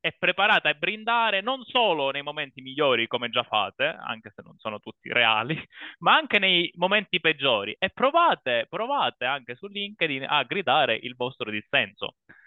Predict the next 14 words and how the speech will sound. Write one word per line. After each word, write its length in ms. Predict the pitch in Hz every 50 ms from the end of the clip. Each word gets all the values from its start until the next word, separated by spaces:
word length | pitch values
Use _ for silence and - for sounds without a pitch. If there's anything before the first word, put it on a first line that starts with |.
| - - - _ -
Non 180 | 147 165 185
vi 140 | 196 202 233
chiediamo 720 | - 240 233 196 226 254 254 233 196 160 156 143 123 117 -
di 140 | _ 139 156
essere 460 | 165 165 - - - - 139 135 131
supereroi 540 | - 139 - 139 135 135 135 135 131 131 127
tutti 240 | - 131 - _ 120
i 40 | 110
giorni, 500 | 107 120 117 107 101 98 95 98 95 95 _ _ _ _ _ _
ma 160 | - 139 147
di 120 | 139 165
essere 360 | 190 190 185 - - 170 139 123
voi 160 | 123 135 - -
stessi, 560 | _ - 214 240 233 - - - 226 240 247